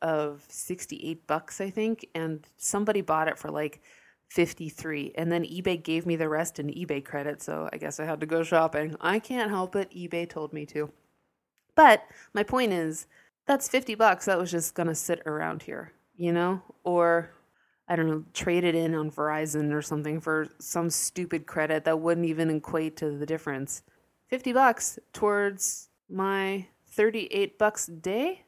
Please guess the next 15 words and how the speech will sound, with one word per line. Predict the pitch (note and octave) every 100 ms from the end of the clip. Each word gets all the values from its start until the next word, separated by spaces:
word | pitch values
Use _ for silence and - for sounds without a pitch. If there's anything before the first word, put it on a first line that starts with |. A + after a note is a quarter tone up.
| _
That's | - C4+
like | C4
a | B3+
day | A#3+ B3+
and | B3+
a |
half | B3 C4+ C4+
that | A#3+ B3
I've | A#3+ G#3
finished, | C4+ F#3 - - - -
you | G3
know? | G3 A3 - _ -
Cross | - A#3+ A#3+
that | A#3+ A#3+
off. | B3 D#3+ -